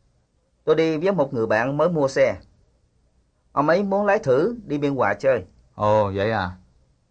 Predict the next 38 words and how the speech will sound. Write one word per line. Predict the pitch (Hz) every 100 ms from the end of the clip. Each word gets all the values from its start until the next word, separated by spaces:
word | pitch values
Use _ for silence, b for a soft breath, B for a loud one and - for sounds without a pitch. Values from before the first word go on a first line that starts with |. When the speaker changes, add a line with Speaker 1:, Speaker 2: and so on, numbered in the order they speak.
| _
Speaker 2:
Đường | 117 113
đi | 123
Biên | 135 131
Hòa | 104 98
có | 127
tốt | 135 170
không | 143
ông? | 139 143 - _ _ _ _
Speaker 1:
Dạ, | 104 101 113 117
tốt | 170 180
lắm. | 175 214 - _ _ _ _ _ _ _ _
Đường | 113 110 104
lớn | 143 202 214
lắm. | 220 214 - _ _ _ _ _ _
Speaker 2:
Tôi | 139
đi | 147
Biên | 147 147
Hòa | 117 107 110
ba | 131
lần | 127 107
rồi, | 104 101 101 101 _ _ _
nhưng | 143 143 139 135
tôi | 131
đi | 131
bằng | 107 101
máy | 113
bay | 135 123 113 110
nên | 107 104
không | 110 110
biết. | 143 180 - _ _ _ _ _ _ _
Speaker 1:
Dạ, | 117 127
đường | 139 120 113
Sài | -
Gòn | 120 117 113
Biên | 143
Hòa | 143 117 104 104
tốt | 185 208
lắm. | 220 226